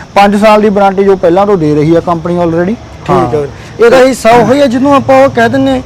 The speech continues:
Speaker 1: ਈ ਪੀ ਆਈ ਹਿੱਸਾ,
Speaker 2: ਈ ਪੀ ਆਈ
Speaker 1: ਰਿਡਕਸ਼ਨ
Speaker 2: ਹਿੱਸਾ
Speaker 1: ਵਾਲਾ।
Speaker 2: ਨਾ।
Speaker 1: ਹਾਂ, ਹਾਂ, ਹਾਂ।
Speaker 2: ਉਹੀ ਹਿੱਸਾ।
Speaker 1: ਉਹੀ ਹਿੱਸਾ। ਅਲੱਗ-ਅਲੱਗ ਕੰਪਨੀਆਂ ਆਪਣੇ ਆਪਣੇ ਨਾਮ ਦਿੰਦੀਆਂ, ਕੋਈ ਪਲੰਟਰ ਹੀ ਕਹਿੰਦਾ,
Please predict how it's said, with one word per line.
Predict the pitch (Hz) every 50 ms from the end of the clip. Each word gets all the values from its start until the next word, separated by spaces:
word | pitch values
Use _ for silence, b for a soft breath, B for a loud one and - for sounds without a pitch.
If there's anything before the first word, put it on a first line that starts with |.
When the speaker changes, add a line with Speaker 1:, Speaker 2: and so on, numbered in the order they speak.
| - - -
Speaker 1:
ਈ | 233 233
ਪੀ | 233 214 247
ਆਈ | 220 180
ਹਿੱਸਾ, | 165 180 170 - - 240
Speaker 2:
ਈ | 254
ਪੀ | - - 233
ਆਈ | 202 165
Speaker 1:
ਰਿਡਕਸ਼ਨ | 175 170 208 - 175
Speaker 2:
ਹਿੱਸਾ | 165 147 139
Speaker 1:
ਵਾਲਾ। | 139 135
Speaker 2:
ਨਾ। | - 151
Speaker 1:
ਹਾਂ, | 151 143 139 127
ਹਾਂ, | 123 127 123 120 117
ਹਾਂ। | 120 127 120
Speaker 2:
ਉਹੀ | - 208 208 190 196 202
ਹਿੱਸਾ। | 202 196 165 - 165
Speaker 1:
ਉਹੀ | 165 185 185 190 196 202
ਹਿੱਸਾ। | 202 160 185 180 180 - 240
ਅਲੱਗ-ਅਲੱਗ | 190 202 220 220 226 226 240 233
ਕੰਪਨੀਆਂ | 226 226 214 214 208 196 202 208 202 208 202
ਆਪਣੇ | 185 - - 190 190
ਆਪਣੇ | 180 170 190 185 180
ਨਾਮ | 175 165 160 165 160
ਦਿੰਦੀਆਂ, | 160 165 170 170 165
ਕੋਈ | 165 180
ਪਲੰਟਰ | - 175 160 156 165 156 190
ਹੀ | 190
ਕਹਿੰਦਾ, | 180 175 175 180 180 180 175 165